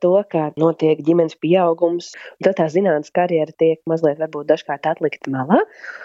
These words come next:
Un tad šī balva ir kā viens no tādiem pamudinājumiem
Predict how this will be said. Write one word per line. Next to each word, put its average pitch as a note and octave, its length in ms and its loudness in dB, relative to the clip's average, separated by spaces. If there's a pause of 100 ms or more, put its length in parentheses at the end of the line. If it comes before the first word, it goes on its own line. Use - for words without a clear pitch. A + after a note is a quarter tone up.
(220)
Un F3+ 80 2
tad G#3 160 0
šī A#3 240 2
balva G3+ 560 2 (320)
ir F#3 160 0
kā F3+ 160 0
viens G3 320 0
no F3 160 2
tādiem D#3 320 -2
pamudinājumiem D3 1120 -2